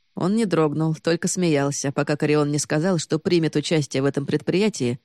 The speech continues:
и Терренеру лучше держаться не слишком далеко. "И все согласились на ритуал на крови?" Да.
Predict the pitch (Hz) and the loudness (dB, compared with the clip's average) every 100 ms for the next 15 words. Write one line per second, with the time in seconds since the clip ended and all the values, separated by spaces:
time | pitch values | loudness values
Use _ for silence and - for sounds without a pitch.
0 | _ _ - 220 240 180 147 143 165 180 | _ _ -4 0 2 2 2 2 2 0
1 | 160 156 156 196 - 180 180 165 151 160 | 0 0 0 -2 -2 -2 0 0 -2 -2
2 | 160 156 - 139 - _ _ _ _ _ | 0 -2 -2 -8 -10 _ _ _ _ _
3 | _ - 135 139 139 - 143 135 - 143 | _ -12 -4 -2 -2 -2 -2 -2 -2 -2
4 | 143 - 139 139 - 143 143 - 139 139 | -2 -2 -6 -4 -2 -2 -2 0 -2 0
5 | 143 - 147 147 233 226 _ _ _ _ | -2 -2 -2 0 -2 -4 _ _ _ _
6 | _ _ 196 175 170 143 | _ _ -4 -2 0 -4